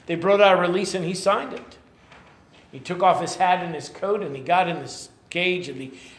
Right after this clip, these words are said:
elephant reared up, and the man started to whisper to the elephant. And the more he whispered, the more the elephant calmed down.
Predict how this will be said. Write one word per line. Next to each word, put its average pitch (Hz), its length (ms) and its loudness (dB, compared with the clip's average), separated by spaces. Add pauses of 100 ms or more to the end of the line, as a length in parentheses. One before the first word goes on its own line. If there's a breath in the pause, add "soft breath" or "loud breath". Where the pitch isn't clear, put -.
elephant 202 440 0
reared 180 360 -2
up, 196 340 -2 (920)
and 139 80 -12
the 143 60 -8
man 170 240 -4
started 165 380 -4
to 151 60 -4
whisper 147 520 -8 (420)
to 143 80 -16
the 135 160 -10
elephant. 120 360 -10 (1400)
And 131 120 -16
the 139 60 -12
more 175 240 -2
he 165 80 -2
whispered, 165 480 -6
the 143 60 -4
more 151 200 -4
the 151 140 -4
elephant 156 400 -2
calmed 160 380 -6
down. 180 420 -2